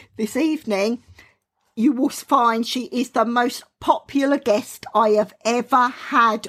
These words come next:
on the podcast. And it's just brilliant. I love speaking to this lovely lady. I get all excited because it's just, you are just a dream guest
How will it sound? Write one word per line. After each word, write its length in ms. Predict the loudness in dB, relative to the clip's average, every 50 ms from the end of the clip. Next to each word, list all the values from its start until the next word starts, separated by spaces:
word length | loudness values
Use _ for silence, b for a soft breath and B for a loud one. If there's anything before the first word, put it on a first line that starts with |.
| -10 -6
on 300 | -4 -2 -2 -2 -2 -4
the 80 | -6
podcast. 880 | -6 -4 -2 -2 -2 -4 -6 -6 -2 -2 -2 -2 -4 -8 -14 -20 -20 _ B B B B B B B
And 160 | 0 0 0 0 0
it's 240 | -2 -2 -2 -4
just 240 | -8 -6 -6 -6 -8 -10 -20 -20 _ -4
brilliant. 460 | 0 0 2 2 2 2 2 2 2 2
I 140 | 2 2
love 680 | 0 -2 -2 0 0 2 4 4 4 4 2 0 -4 -14
speaking 680 | -8 -2 2 4 4 2 2 0 2 0 0 0 0
to 140 | 0 0 0
this 220 | 0 -2 -6 -4
lovely 320 | -2 -2 -2 -2 -2 -6 -4
lady. 300 | -2 0 0 0 0 0
I 80 | -2
get 140 | -2 -2 -2
all 200 | 0 0 0 0
excited 640 | -2 -6 -4 0 2 2 2 2 0 -2 -4 -4 -2
because 300 | -4 -4 -2 -4 -4 -4
it's 260 | -6 -6 -6 -6 -6
just, 260 | -6 -10 -10 -10 -12 -14
you 280 | -4 0 2 2 4
are 80 | 4 2
just 240 | 0 -2 -8 -6 -4
a 60 | -4
dream 640 | -4 -4 -2 0 2 2 4 4 2 2 2 0 0
guest 480 | 0 -2 -4 -4 -6 -10 -20 -20 B